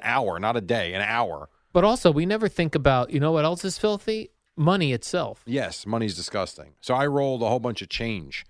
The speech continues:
Speaker 2: Oh, you
Speaker 1: with my
Speaker 2: did?
Speaker 1: son. Yeah, like, we keep a change jar, and it just, it filled up,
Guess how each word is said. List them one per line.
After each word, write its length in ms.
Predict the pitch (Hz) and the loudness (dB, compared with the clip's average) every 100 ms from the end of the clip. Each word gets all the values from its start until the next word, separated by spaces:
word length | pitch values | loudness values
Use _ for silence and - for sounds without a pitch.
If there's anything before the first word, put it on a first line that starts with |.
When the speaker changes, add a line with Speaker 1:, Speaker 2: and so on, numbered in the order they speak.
| _ _ - | _ _ 0
Speaker 2:
Oh, 60 | 131 | 4
you 80 | |
Speaker 1:
with 100 | 117 | 6
my 160 | 135 110 | 4 2
Speaker 2:
did? 80 | 95 | 0
Speaker 1:
son. 500 | - 120 95 80 80 _ _ _ _ _ | -2 -2 -4 -8 -16 _ _ _ _ _
Yeah, 160 | 180 175 | 0 0
like, 120 | 160 | 0
we 80 | 175 | -2
keep 220 | - 147 | -4 -4
a 60 | 139 | -2
change 380 | - 143 139 | 0 0 -2
jar, 280 | 127 143 139 | 0 0 0
and 120 | 127 127 | 0 0
it 60 | |
just, 200 | 151 - | -2 -4
it 220 | 135 139 | -4 -4
filled 220 | - 156 135 | 0 2 4
up, 220 | 135 - | 0 -4